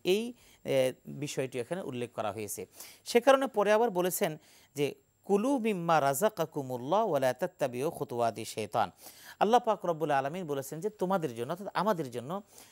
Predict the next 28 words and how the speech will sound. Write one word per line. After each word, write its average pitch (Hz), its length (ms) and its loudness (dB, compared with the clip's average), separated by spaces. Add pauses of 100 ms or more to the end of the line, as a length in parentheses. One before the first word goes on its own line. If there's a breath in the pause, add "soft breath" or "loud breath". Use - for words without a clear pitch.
(180 loud breath)
রিজিক 175 560 0
যা 160 480 2 (120)
রেখে 175 240 0
দিয়েছেন, 135 400 -6
যে 208 120 -6
সমস্ত 226 360 -4
প্রাণী 175 360 -2
বড়, 156 300 6 (340 soft breath)
দেখা 196 220 0
যায় 180 140 -2
ওই, 170 240 0
ওই 196 180 0
প্রাণীর 151 340 -2
মধ্যে 160 240 -4
আমাদের 127 280 -2
রিজিক 123 280 -6
রেখে 123 220 -6
দিয়েছেন। 110 360 -6 (360 soft breath)
ছোট 233 220 4
ক্ষুদ্র 208 380 2
একটি 160 280 2
মাছ, 117 460 -4 (240 soft breath)
সেটা 208 300 6
আমাদের 147 300 2
রিজিক, 143 340 -4 (220 soft breath)
আবার 185 240 6
বড় 147 400 4
একটি, 143 360 -6